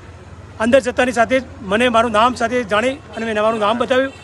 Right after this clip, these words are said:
કે, "બેન, મેં મારા ચાર, ત્રણથી ચાર ઈમેલ કર્યા છે અને આ બધી રજૂઆતો છે અને મારે તમને કહેવું છે." છતાં પણ એ ના સાંભળી અને ઉદ્ધત વર્તન કરી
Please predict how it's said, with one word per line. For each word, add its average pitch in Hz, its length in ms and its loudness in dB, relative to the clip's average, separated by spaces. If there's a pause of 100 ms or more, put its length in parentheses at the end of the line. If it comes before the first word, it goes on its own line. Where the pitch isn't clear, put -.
(120)
કે, 240 80 -4
"બેન, 233 220 0
મેં 233 180 -2
મારા 226 220 4
ચાર, 226 260 0
ત્રણથી 226 320 -8
ચાર 233 180 -2
ઈમેલ 240 220 -4
કર્યા 254 200 -4
છે 262 140 -6
અને - 540 -8
આ 233 40 2
બધી 226 140 -4
રજૂઆતો 247 380 2
છે 247 140 2
અને 269 400 -4
મારે 226 180 2
તમને 247 180 0
કહેવું 226 280 -2
છે." 156 180 -8 (480)
છતાં 262 220 4
પણ 262 120 2
એ 262 60 2
ના 233 180 2
સાંભળી 240 360 -2
અને 247 160 -2
ઉદ્ધત 226 340 -2
વર્તન 247 220 -2
કરી 240 260 -4